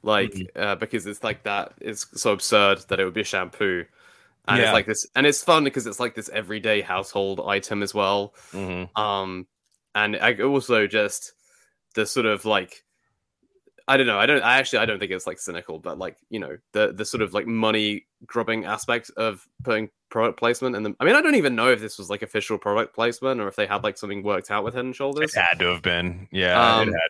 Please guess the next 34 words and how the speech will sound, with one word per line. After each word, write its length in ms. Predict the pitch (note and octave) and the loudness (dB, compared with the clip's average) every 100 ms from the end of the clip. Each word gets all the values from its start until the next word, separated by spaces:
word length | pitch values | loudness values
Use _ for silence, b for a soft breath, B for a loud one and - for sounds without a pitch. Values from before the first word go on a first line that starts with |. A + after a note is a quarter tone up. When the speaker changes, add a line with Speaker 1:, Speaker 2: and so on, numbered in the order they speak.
| E2+ | -2
Speaker 2:
to 40 | |
have 100 | E2 | -4
been. 280 | - F2+ F2 B B B B | -4 -6 -6 B B B B
Speaker 1:
But, 140 | E3 D#3+ | 4 6
like, 400 | D#3+ D3 - _ _ | 4 4 -4 _ _
uh, 560 | C3+ C3+ B2 A#2+ A2+ G#2 - _ _ _ _ - | 0 2 2 0 0 -4 -8 _ _ _ _ -18
the 80 | |
film 380 | - E3 E3+ G#3 | -2 6 6 6
also 320 | D3 D3 E3 C3+ | 0 -2 -2 -2
has 240 | C#3 C#3 | -2 -4
this, 340 | C3+ B2 - _ | -6 -6 -6 _
you 100 | D#3 | -4
know, 160 | C#3+ A2 | -2 -2
which 220 | A#2 B2 | -4 -4
it 100 | C3+ | -2
has 140 | E3+ | 0
in 80 | D3 | -2
common 260 | A2+ C3 A2+ | -6 -6 -6
with 140 | G2+ | -8
Ghostbusters. 560 | - G2+ - A2+ B2+ A2+ | -6 -6 -6 -8 -6 -8
It 80 | G2+ | -4
has 180 | A#2 - | -6 -6
this 140 | A#2 | -14
kind 200 | - A2 | -6 -6
of, 100 | F#2 | -4
like, 220 | G#2 - | -6 -6
libertarian 680 | F#2+ G2+ - A2 A2+ C3+ D3 | -4 -2 0 4 6 6 6
streak 460 | C#3+ - C#3 D#3 - | 0 2 2 2 0
to 280 | D#3+ E3+ F#3+ | 2 4 2
it, 80 | - | 0
which 240 | A#2+ A2+ | -2 0
is 140 | A#2+ A2+ | -2 -2
obviously, 540 | A#2 B2 - B2 A#2 | -2 -2 -2 -2 0
like, 280 | G#2 G#2 | 0 -2